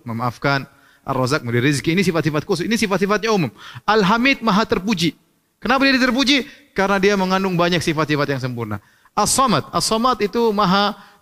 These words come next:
tidak membutuhkan kepada yang lain dan semuanya butuh kepada dia. Ini tidak ada nam-, makna khusus, tapi, eh, apa maksudnya,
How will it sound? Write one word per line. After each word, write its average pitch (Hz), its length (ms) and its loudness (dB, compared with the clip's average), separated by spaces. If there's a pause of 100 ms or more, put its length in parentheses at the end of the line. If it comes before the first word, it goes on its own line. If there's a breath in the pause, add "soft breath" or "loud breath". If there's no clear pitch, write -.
tidak 214 160 2
membutuhkan 196 480 0
kepada 170 320 0
yang 165 80 0
lain 190 240 2
dan 160 80 -2
semuanya 165 320 -4
butuh 156 240 -4
kepada 139 240 2
dia. 127 240 2 (320)
Ini 190 160 -2
tidak 165 240 2
ada - 80 2
nam-, 165 160 -4
makna 156 240 -6
khusus, 160 240 -4
tapi, 170 320 0 (640)
eh, 151 300 2 (100)
apa 143 240 -2
maksudnya, 165 480 0